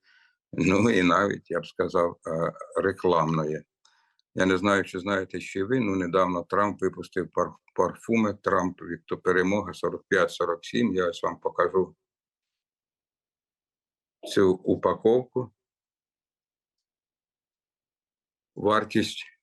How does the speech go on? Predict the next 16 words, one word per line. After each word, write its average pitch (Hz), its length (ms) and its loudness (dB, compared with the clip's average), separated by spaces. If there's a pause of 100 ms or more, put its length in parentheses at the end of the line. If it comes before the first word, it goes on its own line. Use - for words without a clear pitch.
(400)
однієї 95 440 4
коробки 95 440 -2
парфум 92 480 -6
стоїть 98 360 -2
двісті 95 360 -6
сорок 92 360 0
дев'ять 87 380 4
доларів. 113 420 2
Якщо 90 260 -6
покупаєте 90 640 -2
дві, 95 180 -20
то 95 140 -10
скидка - 400 -6
на 85 140 -12
сто 90 160 -4
доларів. 82 440 -2